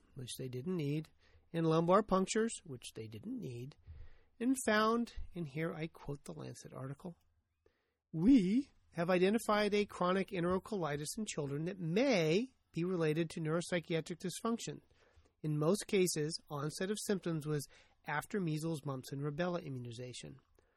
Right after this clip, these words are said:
Further investigations are needed to examine this syndrome and its possible relation to the vaccine."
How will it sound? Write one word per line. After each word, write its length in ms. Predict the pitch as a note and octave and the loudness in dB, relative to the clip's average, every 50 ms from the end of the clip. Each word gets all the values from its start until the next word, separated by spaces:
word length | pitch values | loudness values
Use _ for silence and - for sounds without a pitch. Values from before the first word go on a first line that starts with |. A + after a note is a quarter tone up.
| _ _ _ _ _ - | _ _ _ _ _ -10
Further 420 | - D#3 D3+ D#3+ D#3 F#3+ F#3+ G3 | -2 0 2 2 4 4 4 4
investigations 920 | G3+ F#3+ E3 F3+ F3+ - - G3+ E3 D#3 D#3 D#3 D#3 - E3+ D#3 D#3 D3 D#3+ | 4 2 2 0 0 0 -2 -4 -2 0 0 0 -2 -2 -2 -4 -2 -2 -2
are 80 | D#3 | -2
needed 320 | D3 C3+ C3 C3 C3+ B2 - | -2 -2 -2 -4 -6 -6 -6
to 120 | - C3+ | -8 -8
examine 460 | C#3 C3+ C3+ C3+ B2+ C3 C#3+ D3+ D3 | -6 -6 -4 -4 -4 -4 -4 -4 -4
this 180 | D#3 E3+ - - | -2 -4 -4 -4
syndrome 460 | - F3 E3+ D3+ D3+ D3 C#3+ C#3 C#3 - - - - - - - - | -4 -4 -4 -2 -2 0 0 -2 -4 -6 -12 -16 -16 -16 -8 -8 -6
and 140 | C3+ B2 A#2+ | -6 -6 -8
its 180 | A#2 - - - | -8 -10 -12 -12
possible 600 | - - C#3+ C#3+ - - - E3+ F3 F3+ F3+ F3+ | -12 -10 -10 -8 -8 -8 -8 -8 -8 -8 -8 -8
relation 600 | F#3 F3+ D#3 C#3+ C3+ C3 A#2+ - - C#3 C3+ C3+ | -6 -6 -6 -6 -6 -6 -8 -8 -10 -10 -10 -10
to 140 | - - B2+ | -12 -14 -16
the 80 | B2+ B2 | -16 -16
vaccine." 920 | - - B2 A2+ A2+ - - - - D#3 D3 C#3 C3+ B2 A#2+ A#2 A#2 | -14 -14 -14 -14 -12 -8 -8 -6 -6 -6 -6 -8 -8 -10 -12 -16 -20